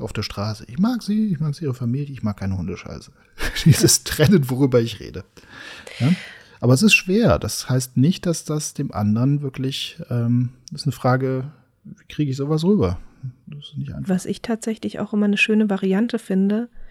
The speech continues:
Speaker 2: ist, das vorwegzunehmen, was bei Feedback eh passiert. Die meisten Menschen, wenn sie Feedback zu einem Verhalten bekommen, haben den Impuls zu erklären, warum sie sich verhalten haben, wie sie sich verhalten haben.
Speaker 1: Mhm.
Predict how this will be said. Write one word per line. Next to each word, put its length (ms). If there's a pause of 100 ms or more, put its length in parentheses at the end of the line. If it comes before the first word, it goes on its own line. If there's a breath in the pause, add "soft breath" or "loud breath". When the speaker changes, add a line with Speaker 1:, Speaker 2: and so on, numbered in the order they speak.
(640 soft breath)
Speaker 2:
ist, 300
das 160
vorwegzunehmen, 800
was 140
bei 140
Feedback 520 (160)
eh 240
passiert. 640 (880 loud breath)
Die 40
meisten 380
Menschen, 320
wenn 100
sie 80
Feedback 400
zu 80
einem 120
Verhalten 840 (260)
bekommen, 600 (180)
haben 300 (200)
den 220
Impuls 720
zu 160
erklären, 640
warum 420
sie 120
sich 160
verhalten 400
haben, 180
wie 100
sie 60
sich 160
verhalten 380
haben. 220
Speaker 1:
Mhm. 280